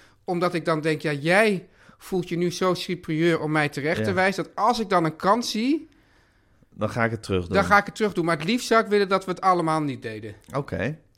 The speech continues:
Speaker 1: Ja.
Speaker 2: Ook in het kader van de pestvrije wereld.
Speaker 1: Ook in het kader van de pestvrije wereld, waar
Speaker 2: Ja.
Speaker 1: we het een andere keer maar eens over moeten hebben.
Speaker 2: Ja, maar ik vind toch ook dat, dat je
Speaker 1: Wat,
Speaker 2: van
Speaker 1: ja,
Speaker 2: sommige
Speaker 1: wat,
Speaker 2: mensen
Speaker 1: dit,
Speaker 2: kan verwachten dat ze gewoon hun D T's o-, onder controle hebben.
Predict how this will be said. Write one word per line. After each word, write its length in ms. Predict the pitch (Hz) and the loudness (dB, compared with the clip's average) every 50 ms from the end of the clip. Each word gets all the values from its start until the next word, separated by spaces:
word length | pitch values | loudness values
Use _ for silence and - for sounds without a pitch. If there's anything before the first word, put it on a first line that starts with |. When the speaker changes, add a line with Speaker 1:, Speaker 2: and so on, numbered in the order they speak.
| _ _ | _ _
Speaker 1:
Ja. 200 | - 156 110 - | -6 -6 -4 -2
Speaker 2:
Ook 180 | - 117 117 - | -2 -2 -2 -4
in 120 | - - 104 | -8 -10 -10
het 120 | 104 107 - | -12 -10 -2
kader 240 | - 110 110 107 | 0 0 0 0
van 100 | 104 113 | 0 -6
de 60 | 110 101 | -8 -4
pestvrije 520 | - 110 104 104 - - 104 101 98 95 | -2 -4 -4 -4 -4 -2 0 0 0 0
wereld. 200 | 92 95 131 185 | -2 0 0 0
Speaker 1:
Ook 80 | 180 185 | 0 0
in 60 | 190 | -2
het 80 | 175 | 0
kader 200 | - 185 170 165 | 2 2 2 2
van 80 | - 170 | 0 -6
de 60 | 160 | -6
pestvrije 420 | - - 160 160 - - 160 151 139 | -4 -4 -4 -2 -2 -2 -2 0 0
wereld, 220 | 156 160 139 135 | -2 -2 -2 -2
waar 120 | 147 147 | 0 0
Speaker 2:
Ja. 60 | 151 151 | 2 2
Speaker 1:
we 40 | 151 | 0
het 80 | 151 147 | -2 -6
een 100 | - 104 | -6 -4
andere 260 | 151 170 160 139 131 | -2 -2 -2 -2 -4
keer 180 | - - 113 113 | -6 -8 -8 -8
maar 120 | 113 110 | -8 -10
eens 140 | 107 - - | -10 -10 -12
over 240 | 95 104 101 - 104 | -12 -12 -14 -14 -16
moeten 220 | 101 101 - 107 | -16 -14 -12 -14
hebben. 180 | 104 98 101 98 - - | -12 -14 -14 -16 -12 -6
Speaker 2:
Ja, 120 | - 110 | -4 -2
maar 160 | 110 110 104 - | 0 0 -2 -4
ik 120 | 120 - | -6 -4
vind 260 | - 127 117 110 - | -4 -4 -4 -4 -4
toch 260 | - 165 196 202 - - | -4 -4 -4 -2 0 0
ook 180 | 147 156 160 | 0 0 0
dat, 160 | 156 143 131 - | 0 -4 -6 -6
dat 200 | - 120 135 131 | -4 -4 -4 -4
je 60 | - - | -2 -2
Speaker 1:
Wat, 80 | 214 214 | -4 -2
Speaker 2:
van 80 | 220 | 0
Speaker 1:
ja, 60 | 226 | 2
Speaker 2:
sommige 220 | 247 202 208 208 175 | 2 4 4 2 2
Speaker 1:
wat, 100 | 185 175 | 2 2
Speaker 2:
mensen 200 | 170 165 165 254 | 2 2 2 2
Speaker 1:
dit, 80 | 185 | 2
Speaker 2:
kan 180 | - 175 170 165 | 2 2 2 2
verwachten 460 | - 160 131 143 175 190 - - 160 139 | 0 0 2 2 2 2 0 -4 -4 -4
dat 140 | 143 139 | -4 -4
ze 60 | - - | -4 -4
gewoon 180 | 143 139 135 | -2 -2 0
hun 140 | 131 127 127 | -2 -2 2
D 260 | 120 123 120 120 117 | 4 4 4 4 4
T's 320 | - 117 117 139 170 - - | 4 4 4 2 2 -2 -6
o-, 80 | - 127 | -10 -10
onder 420 | 135 - - 117 143 147 160 160 156 | -10 -8 -8 -8 -6 -6 -6 -6 -6
controle 540 | 160 156 151 135 151 151 147 147 147 143 139 | -6 -8 -8 -2 0 0 2 2 4 2 2
hebben. 400 | 139 135 135 135 147 156 180 | 2 0 0 -2 -4 -8 -10